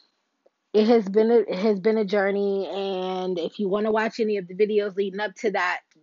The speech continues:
surgery, they are up on YouTube. They are already up. You do not have to look for them. They are up on the It's Me Danny page. Link is down in the show notes. For that, I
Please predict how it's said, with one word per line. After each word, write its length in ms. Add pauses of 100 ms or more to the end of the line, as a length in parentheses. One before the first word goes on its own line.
surgery, 680
they 160
are 160
up 220
on 320
YouTube. 720
They 160
are 180
already 340
up. 280
You 80
do 100
not 140
have 100
to 80
look 240
for 180
them. 360
They 140
are 260
up 240
on 100
the 80
It's 260
Me 220
Danny 380 (100)
page. 420 (440)
Link 260
is 160
down 540 (400)
in 220
the 100
show 260
notes. 400 (600)
For 120
that, 320
I 220